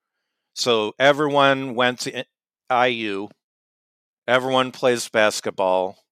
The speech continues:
Everyone likes corn. Everyone likes pork tenderloin sandwiches.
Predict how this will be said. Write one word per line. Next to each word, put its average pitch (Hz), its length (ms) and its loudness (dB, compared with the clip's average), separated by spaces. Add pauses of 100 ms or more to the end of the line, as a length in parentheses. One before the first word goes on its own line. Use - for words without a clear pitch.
(720)
Everyone 131 560 0 (180)
likes 120 320 0
corn. 107 680 -4 (960)
Everyone 123 380 0
likes 117 320 0
pork 117 320 -2
tenderloin 110 600 -2
sandwiches. 101 1000 -4